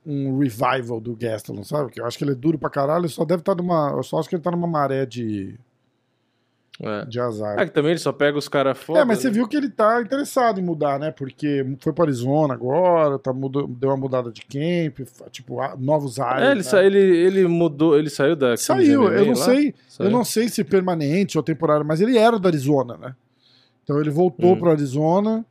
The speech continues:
Speaker 1: É, se-, ó, o que eu acho é que deve ser uma união de, eu vou perguntar pra ele, na verdade, uma união de, de fatores, assim. A vida no Arizona é muito mais barata que na Califórnia.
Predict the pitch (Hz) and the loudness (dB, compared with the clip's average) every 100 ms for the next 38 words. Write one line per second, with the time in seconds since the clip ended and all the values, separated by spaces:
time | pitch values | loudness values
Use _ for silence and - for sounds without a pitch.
0 | _ _ _ _ - 151 147 147 143 139 | _ _ _ _ -4 0 2 2 2 2
1 | 135 135 135 131 123 123 120 120 - _ | 2 0 0 -2 -2 -4 -6 -8 -14 _
2 | - _ - 277 - - 190 107 143 - | -20 _ -10 -10 -6 2 2 2 -6 0
3 | 311 339 170 139 196 - 107 104 123 151 | 2 4 4 4 0 -2 -10 -10 -8 -2
4 | 160 - 202 226 240 240 185 208 240 208 | -4 0 0 0 0 0 2 2 0 0
5 | 208 202 240 285 214 185 147 143 131 113 | 2 2 0 -2 -2 -4 -2 -4 -4 -4
6 | 120 123 156 196 190 180 220 226 214 214 | -4 -2 -2 0 2 2 2 0 0 2
7 | 185 147 147 151 - 202 - 151 139 127 | 2 0 -6 -6 -4 -4 -2 -2 0 -4
8 | 120 120 110 156 190 180 147 151 147 185 | -6 -8 -6 -4 -2 -2 -2 -2 -2 -4
9 | - 151 135 117 113 - 113 98 98 - | -4 -6 -2 -2 -4 -6 -14 -14 -14 -16
10 | - 104 107 170 | -12 -10 -8 -10